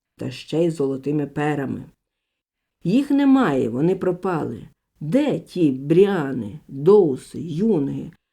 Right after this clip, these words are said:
та інші? І хто згадує їх добрим словом? Ніхто і ніколи. Що Бог наш сказав, то те й зробить. Він один у своєму слові і ділі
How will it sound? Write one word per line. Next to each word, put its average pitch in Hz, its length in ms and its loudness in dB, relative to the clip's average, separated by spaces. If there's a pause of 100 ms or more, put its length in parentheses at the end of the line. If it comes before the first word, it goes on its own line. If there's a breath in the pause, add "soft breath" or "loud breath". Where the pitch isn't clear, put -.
(120)
та 262 180 0
інші? 139 600 -2 (640)
І 202 160 4
хто 277 560 2
згадує 180 720 0
їх 185 320 -2
добрим 156 440 0
словом? 135 560 -8 (480)
Ніхто 180 840 2 (500)
і 175 160 4
ніколи. 175 580 -4 (2000)
Що - 380 0
Бог 269 360 2
наш 233 340 2
сказав, 156 720 -2 (260)
то 143 140 -2
те 143 260 -2
й 147 80 0
зробить. 175 600 -2 (640)
Він 240 300 4
один 180 640 6
у 208 100 -4
своєму 185 580 2
слові 160 720 0
і 190 160 -2
ділі 151 800 0